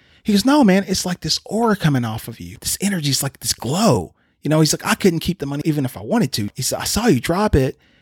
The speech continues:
and I just thought to myself, I better get the money and give it to this guy before someone else tries to take it." He goes, "I just wanna let you know that just being in your presence and being around you,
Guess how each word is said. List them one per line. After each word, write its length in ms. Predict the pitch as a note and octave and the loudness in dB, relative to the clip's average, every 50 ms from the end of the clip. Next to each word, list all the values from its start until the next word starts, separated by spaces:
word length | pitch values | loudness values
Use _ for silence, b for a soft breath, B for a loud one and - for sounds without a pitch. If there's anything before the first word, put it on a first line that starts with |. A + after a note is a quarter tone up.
| b b b - | b b b -2
and 100 | D3+ C3+ | 0 0
I 80 | B2+ | 2
just 160 | C3+ - - | 2 0 2
thought 180 | - E3 D3+ - | 2 0 0 0
to 60 | - | -4
myself, 420 | B2+ A#2+ C3 - - F3+ F3 - - | -6 -6 -4 -2 -2 -2 -2 -2 -4
I 60 | C#3 | 0
better 360 | C#3 E3+ E3 D#3 B2 A2+ - _ _ | 2 2 2 2 0 -4 -8 _ _
get 200 | - D#3+ D3 - | 0 0 0 0
the 60 | - | -2
money 280 | C#3 B2+ D3 D#3+ E3 C#3 | -2 0 0 2 0 0
and 140 | A#2+ A2+ - | 0 0 2
give 160 | - F#3+ G#3+ | 2 2 2
it 80 | G#3 | 2
to 80 | - C#3+ | 0 0
this 140 | A2 G#2+ - | 0 0 -2
guy 240 | - B2 A#2 A#2 A2+ | -2 0 0 0 -2
before 240 | - A#2+ A2+ B2+ | -4 -6 -6 -4
someone 260 | A#2 - A2+ A2 A2+ C3 | -2 -2 0 0 0 0
else 160 | C#3 C#3+ - | 0 -2 -2
tries 240 | - - A#2+ A2 - | -2 0 -2 -2 -2
to 100 | - - | -6 -4
take 320 | - E3 F#3+ G#3+ G3 - | -2 0 0 0 0 -2
it." 160 | G2+ - - - | -4 -6 -6 -6
He 80 | C3+ | -4
goes, 160 | C3 B2+ A2 - | -4 -4 -4 -4
"I 60 | - | -4
just 140 | D3+ D#3+ - | -2 0 0
wanna 120 | E3 C#3+ C#3+ | 2 2 0
let 160 | C3 - - | 0 0 -2
you 60 | G#2+ | -2
know 340 | A2+ C3+ D#3 D#3+ C#3 B2+ A#2+ | 0 0 2 2 2 0 0
that 300 | A#2 A2 G#2 F#2+ F#2 b b b b b _ _ _ | -2 -4 -4 -4 -6 b b b b b _ _ _
just 320 | - - F#3+ G3 - - _ _ _ _ | 0 2 2 2 0 -4 _ _ _ _
being 520 | - D3+ E3+ F3+ F3+ F3 E3 D3+ C3+ - _ _ _ _ _ _ _ _ _ _ _ _ | 2 2 2 2 0 -2 -2 -4 -6 -10 _ _ _ _ _ _ _ _ _ _ _ _
in 180 | F#3 F#3 F#3+ F3 | -2 0 2 2
your 140 | D3+ B2+ | 2 0
presence 540 | A#2 - - D#3 D3+ D3+ D3 C#3 C3+ B2+ - | -2 -4 0 2 2 2 2 0 -4 -6 -8
and 140 | A#2+ A#2 A2+ | -10 -8 0
being 220 | - C3+ C#3+ C#3 | 4 4 4 4
around 460 | B2 A2+ B2 A#2 A#2+ C#3 C#3+ C#3+ C3+ A2+ | 4 0 -2 -2 0 0 2 0 0 0
you, 340 | G2+ G#2+ G#2 G2 F#2+ F#2+ | -2 -4 -4 -4 -4 -6